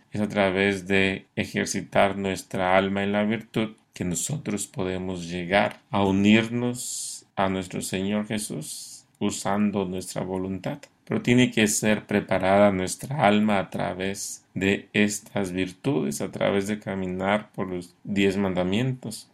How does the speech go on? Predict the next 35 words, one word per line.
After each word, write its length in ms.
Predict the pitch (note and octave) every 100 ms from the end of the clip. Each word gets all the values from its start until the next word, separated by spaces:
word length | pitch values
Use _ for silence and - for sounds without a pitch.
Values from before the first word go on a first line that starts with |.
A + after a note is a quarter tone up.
| _
Tiene 260 | - G#2 G#2
que 80 | G2
ser 200 | G#2 G#2
enriquecida 760 | G2+ F#2 F#2+ - G#2 G2 G#2
con 140 | - F#2+
los 140 | F2
sacramentos 1120 | - F2+ G2 G2 B2+ C3+ C3 A#2+ - - - _
para 160 | - G2
llegar 460 | F#2 F#2+ F#2+ G2+ G#2
a 20 |
un 140 | G#2
estado 580 | G2+ - G#2 G2+ G#2 G2+
de 280 | F2+ F#2 F#2
espiritualidad 1080 | G#2 - - F#2 - F2+ F2 F2 F#2 F#2+ F#2+ - -
más 260 | F#2+ F#2+ G#2+
alto. 460 | B2 D3+ - B2 - _ -
Dice 300 | G2+ G#2 A2+
el 100 | G#2
Señor: 400 | G2 F#2+ G#2 G#2
"Y 160 | G2+
yo 340 | G2 A2+ D#3 D#3+ _ _
enriquezco 760 | G2+ F2+ F2+ F2 G#2 G#2 - G#2+
a 40 |
la 140 | F#2+
criatura 720 | F2+ F#2+ E2+ - G#2+ G#2 G#2 - _
cada 300 | - G#2 G2+
vez 240 | F#2+ G2+ -
que 100 | F#2+
la 160 | F#2
criatura 560 | F#2 F2+ F2 G2+ G2+ G2+
se 240 | - F2+
une 460 | F2+ F#2+ G2+ G2+ G2
a 80 | F2+
mi 280 | F#2 G#2+
voluntad". 960 | G#2 G#2 G#2+ G#2 G#2 F#2+ F2+ F2+ F2